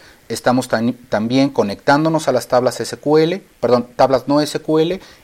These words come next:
enviando la información y depositándola ahí. Y una aplicación en Android que s-, se está conectando a Azure Storage,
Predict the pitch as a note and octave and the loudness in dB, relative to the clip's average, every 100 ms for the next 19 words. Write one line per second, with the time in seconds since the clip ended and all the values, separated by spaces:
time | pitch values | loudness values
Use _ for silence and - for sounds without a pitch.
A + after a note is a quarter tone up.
0 | - A#2 A#2 C#3 D#3+ D3+ C3+ A#2+ A2 - | -6 -2 2 4 4 2 0 -2 -4 -2
1 | D3+ D#3 G#2+ - - A2+ C#3 C#3 D3+ F3 | -2 -2 -4 -8 -10 -4 -2 2 2 0
2 | G3+ - - - - - D#3 F3+ F#3 C3+ | -4 -10 -20 -20 -20 -6 -2 0 0 0
3 | C3+ C3 B2 A#2+ C3+ C#3 D#3+ E3 E3 F#3+ | 0 0 -2 -2 -2 -2 0 0 2 -2
4 | - - _ G#2+ - - - A2 - D3 | -4 -20 _ -6 -6 -12 -8 -6 2 2
5 | D#3+ D3+ - C#3+ C3+ C3+ G#2+ G#2 B2+ C3 | 4 0 0 0 0 -2 -2 -2 -2 -2
6 | D#3+ D#3+ - E3 D#3+ - | -4 -4 2 4 2 -4